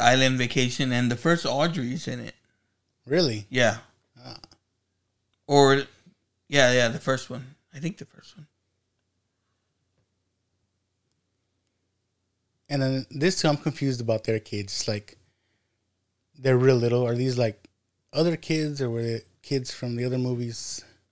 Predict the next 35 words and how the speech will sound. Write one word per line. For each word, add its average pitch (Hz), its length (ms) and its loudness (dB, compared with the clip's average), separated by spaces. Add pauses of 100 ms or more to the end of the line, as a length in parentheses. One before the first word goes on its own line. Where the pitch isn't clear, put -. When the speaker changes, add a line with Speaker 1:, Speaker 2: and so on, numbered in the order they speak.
(500)
Speaker 1:
I, 180 240 -2
I, 180 220 -2
well, 170 120 4
I 175 120 4
think 202 320 2
'cause 170 180 2
they 160 100 2
have 180 420 2
these 170 260 -2
two 202 100 0
little 165 240 2
ones 165 160 2
and 139 160 0
they 139 60 2
have 147 160 0
the 131 80 0
two 156 240 2
older 160 200 4
ones, 120 300 0
and 123 240 -4
they 147 100 4
mentioned 180 400 2
the 135 40 0
older 139 220 0
ones 135 240 -2
that 143 120 -4
they 131 120 -4
couldn't 131 260 -4
come. 123 160 -8
Speaker 2:
'Cause 139 140 2
in 135 140 2
Vegas 165 300 4
Vacation, 123 540 -2
they 123 100 0
have 123 300 0